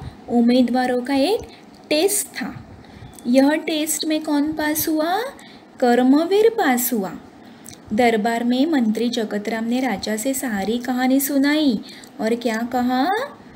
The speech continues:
ये मंत्री बनने के लिए सारी qualities किस में है? कर्मवीर में है। सारी बातें जानकर राजा मंगलसेन बहुत प्रसन्न हुए,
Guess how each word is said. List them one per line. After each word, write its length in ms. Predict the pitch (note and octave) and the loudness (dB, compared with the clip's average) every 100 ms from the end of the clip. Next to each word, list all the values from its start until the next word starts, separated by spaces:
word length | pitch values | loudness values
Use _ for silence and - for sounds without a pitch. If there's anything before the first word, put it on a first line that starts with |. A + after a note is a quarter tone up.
| - - - - | -20 -20 -18 -6
ये 440 | A#3 B3+ D#4+ A4 B4+ | 0 2 4 0 0
मंत्री 440 | D4 A3+ A3 B3 C#4 | 0 2 0 0 0
बनने 380 | C4 B3 B3 B3 | 2 2 2 0
के 180 | B3+ | -2
लिए 240 | B3+ C4 C#4 | 0 0 0
सारी 380 | C#4 A#3 G#3+ B3 | -2 -2 0 0
qualities 540 | B3 A#3 A3+ B3+ - | 0 2 2 0 -2
किस 320 | B3+ A#3+ - | -4 -4 0
में 160 | B3 B3 | 2 2
है? 540 | C4 B3+ D#4+ A4+ D5+ - - - - - | 2 2 2 0 -2 -6 -20 -20 -12 -2
कर्मवीर 680 | G#3+ A3 B3 D#4 F4+ G4+ | 2 4 4 4 4 2
में 240 | G#4+ A4 G#4+ | 2 -4 -2
है। 380 | F#4+ A#3 G3 G#3 - - - - - - - | 0 0 -2 -10 -18 -20 -20 -20 -20 -20 -12
सारी 520 | - D4+ C4+ A3 A#3+ C4+ | -6 0 0 2 0 0
बातें 400 | C#4+ C#4+ D#4+ D#4 | 0 -2 -4 -2
जानकर 840 | D#4 C#4+ C4 C4 C#4+ D4 G#4+ C#5+ - - - - - | 0 2 2 2 0 2 0 -2 -10 -20 -20 -14 -2
राजा 520 | C4 A#3 G3+ B3+ C#4 | 0 0 0 0 2
मंगलसेन 840 | D4 C4 B3 B3+ C4 D4+ D4 G#4 C5+ - - - | 2 2 2 2 2 0 -2 -2 -6 -14 -12 -4
बहुत 260 | B3 B3+ F#4+ | -2 0 -2
प्रसन्न 800 | - E4 A#3+ - F4 G4+ A4+ A4 | -2 -2 -2 -2 -4 -4 -4 -2
हुए, 340 | G4 C#4 G#3 | 0 0 0